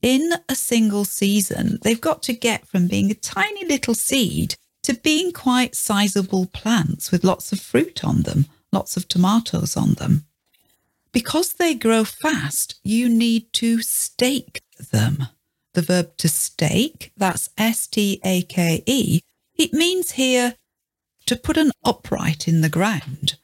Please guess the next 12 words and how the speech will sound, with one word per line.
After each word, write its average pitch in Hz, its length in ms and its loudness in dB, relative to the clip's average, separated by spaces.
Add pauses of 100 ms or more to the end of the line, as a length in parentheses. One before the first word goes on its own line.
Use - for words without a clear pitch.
(200)
and 202 280 4 (100)
that 254 280 0 (120)
gives 233 260 -2
something 196 720 2 (240)
for 190 420 2
your 175 300 2 (160)
tomatoes 214 720 2
to 196 100 -4
be 185 320 0 (140)
supported 196 760 -2
by. - 400 -6 (140)
Stakes - 840 -4